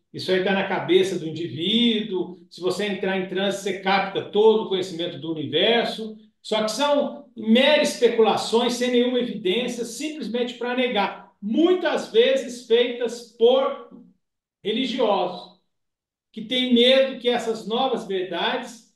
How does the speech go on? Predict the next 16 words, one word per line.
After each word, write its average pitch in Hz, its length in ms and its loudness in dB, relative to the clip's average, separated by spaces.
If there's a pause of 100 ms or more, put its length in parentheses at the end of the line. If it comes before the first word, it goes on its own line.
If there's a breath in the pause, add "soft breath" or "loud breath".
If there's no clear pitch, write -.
(320)
solapem, 226 920 0
destruam 226 880 -4
a 196 180 -4
base 214 540 2
das 190 180 -6
suas 190 200 -6
verdades 151 460 -6
religiosas, 208 640 -6
que 269 80 -12
na 269 100 -6
verdade 233 300 -2
não 247 80 -4
são 240 260 -6
tão 240 160 -4
verdadeiras 226 580 -2
assim. 131 480 -10